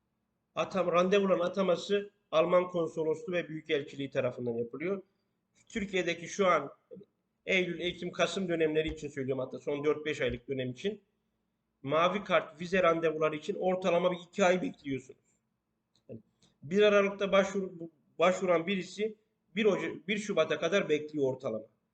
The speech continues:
O, o tarihlerde size vize randevusu geliyor. Bir hafta öncesi, bir hafta sonrası olabilir.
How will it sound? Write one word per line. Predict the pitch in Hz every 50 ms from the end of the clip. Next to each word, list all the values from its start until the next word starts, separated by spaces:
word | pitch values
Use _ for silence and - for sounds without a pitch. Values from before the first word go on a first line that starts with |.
| _ _ _ _ _ _
O, | - 190 196 180 185 - - - _ _ _ _ _ -
o | 202 226 226
tarihlerde | 226 214 208 202 202 196 - 190 190 190 185 185 208 214 214 214 - - -
size | - - 170 196 196 196 196 - _ _ _ _ -
vize | 156 190 180 208 196
randevusu | 180 160 151 147 147 139 139 139 - 143
geliyor. | 135 135 131 135 151 156 - 180
Bir | 185
hafta | 180 165 156 - - 165
öncesi, | 160 156 156 151 - -
bir | 165 165
hafta | 160 156 156 151 143
sonrası | - 160 147 147 147 156
olabilir. | 143 143 135 139 139 175 202 220